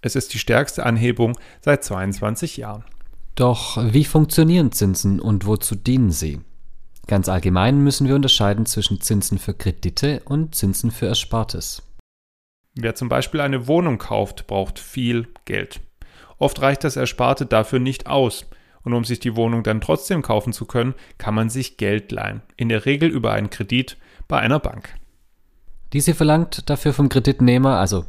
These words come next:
Speaker 2: demjenigen, der sich das Geld leiht, Zinsen. Je länger die Bank das Geld zur Verfügung stellt, desto höher ist der Zinssatz.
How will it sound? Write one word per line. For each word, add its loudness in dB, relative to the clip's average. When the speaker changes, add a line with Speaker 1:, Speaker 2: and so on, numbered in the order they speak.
Speaker 2:
demjenigen, 4
der 2
sich -4
das -2
Geld -2
leiht, 0
Zinsen. 2
Je 0
länger 4
die -2
Bank 0
das -2
Geld 0
zur -4
Verfügung -2
stellt, -2
desto -2
höher 2
ist -4
der -2
Zinssatz. -2